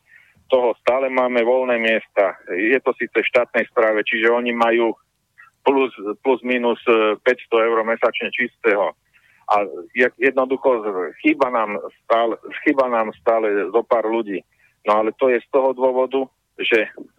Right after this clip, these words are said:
čo by ste chceli, e, e, keď ponu-, keď jednoducho pre mladých nástupný plat, čo je, je bez praxe, tak to môžu byť veľmi radi, keď, e,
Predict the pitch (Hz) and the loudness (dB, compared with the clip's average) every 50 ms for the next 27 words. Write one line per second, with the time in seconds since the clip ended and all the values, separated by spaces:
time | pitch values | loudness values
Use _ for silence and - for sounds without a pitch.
0 | - - - - - - - 117 117 120 117 - _ 104 92 - _ - 113 110 | -10 -8 -8 -8 -4 0 0 0 0 0 -4 -2 _ -4 -4 -4 _ 0 0 0
1 | 110 117 120 - - - 85 - - 85 85 82 73 92 98 92 90 - - - | 2 0 -2 -4 -8 -14 -14 -10 -4 -2 -2 0 0 0 0 0 0 -2 0 -2
2 | 110 - - - _ - 127 127 131 - - 117 107 - 123 107 117 127 123 123 | -2 -2 -4 -4 _ 0 0 0 0 -4 -4 -6 -2 -2 -2 0 2 0 0 0
3 | 127 123 123 - - 113 104 95 - _ _ _ _ _ _ _ _ - - 113 | -2 -2 -2 0 0 -2 -2 -2 -12 _ _ _ _ _ _ _ _ 0 0 0
4 | 107 101 92 98 123 147 156 139 123 107 90 101 98 110 120 127 - _ 131 113 | 0 0 0 0 0 0 0 0 -2 -4 -4 -2 -2 -2 -2 -2 -2 _ -8 -6
5 | - 113 107 90 - - 120 113 104 - _ _ _ - - - - - - - | -6 -8 -8 -8 0 2 2 2 2 -2 _ _ _ -20 -20 -20 -20 -20 -20 -20
6 | _ _ _ _ _ - - 107 104 98 87 80 - - - - 101 87 - 82 | _ _ _ _ _ 0 2 2 2 2 0 -4 -8 -10 -6 -6 -6 -4 -6 -8
7 | - - - 113 107 90 92 107 113 - - _ - 110 101 - - - 101 - | -12 -10 -2 -2 0 2 2 2 0 0 0 _ 0 0 0 -2 -6 -6 -2 0
8 | - 98 - - _ - 113 113 110 - - _ _ _ 98 98 101 113 113 110 | -2 -2 -2 -4 _ 0 0 0 0 -2 -6 _ _ _ -12 -2 0 0 0 0
9 | 123 117 107 104 - 101 - - - 104 107 113 113 113 104 98 101 101 98 98 | -4 -6 -6 -6 -6 -6 -8 -14 -2 0 0 0 0 0 -2 0 0 0 -2 -2
10 | 95 - 104 98 - - 95 | -4 -6 -6 -6 -4 -2 0